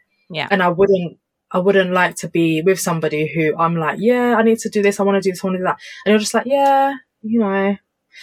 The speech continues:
Speaker 2: And also somebody that puts on that energy onto you. If you was the type of person to be like, "I'm happy just being the way I am,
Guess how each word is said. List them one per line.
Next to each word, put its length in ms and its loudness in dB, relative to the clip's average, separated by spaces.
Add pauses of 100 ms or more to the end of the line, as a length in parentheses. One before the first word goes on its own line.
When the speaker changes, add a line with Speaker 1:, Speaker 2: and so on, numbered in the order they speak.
(100)
Speaker 2:
And 140 4
also 280 2
somebody 320 2
that 200 -4
puts 320 -4
on 140 0
that 180 0
energy 280 -2
onto 240 -2
you. 160 0
If 200 0
you 80 2
was 100 -2
the 60 -12
type 140 -2
of 60 -4
person 280 0
to 100 -10
be 140 0
like, 280 -2 (720)
"I'm 120 2
happy 340 0
just 220 -4
being 220 0
the 40 0
way 140 2
I 120 0
am, 500 -2